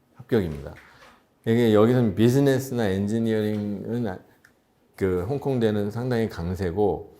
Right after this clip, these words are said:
이 소셜 사이언스가 좀 제너럴한 건데 어떻게 보면 사회과학 분야로 이 그걸로 합격했습니다.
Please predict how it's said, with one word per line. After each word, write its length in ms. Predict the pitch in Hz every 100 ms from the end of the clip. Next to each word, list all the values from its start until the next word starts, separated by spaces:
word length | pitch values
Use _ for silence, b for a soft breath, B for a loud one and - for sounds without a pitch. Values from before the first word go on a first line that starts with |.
| B B B B
이 560 | - 90 85 85 85 87 101 _ _ _
소셜 440 | - 143 143 143
사이언스가 840 | 127 123 117 113 107 110 107 113 113
좀 180 | 113 90
제너럴한 760 | - 98 127 135 123 107 92
건데 320 | 85 80 76 87
어떻게 220 | 82 -
보면 80 | 82
사회과학 600 | 139 143 131 110 90 -
분야로 520 | 82 76 78 120 - b b b b -
이 140 | 90
그걸로 840 | 85 107 113 117 110 120 135 117 101
합격했습니다. 680 | 107 - 101 82 - 73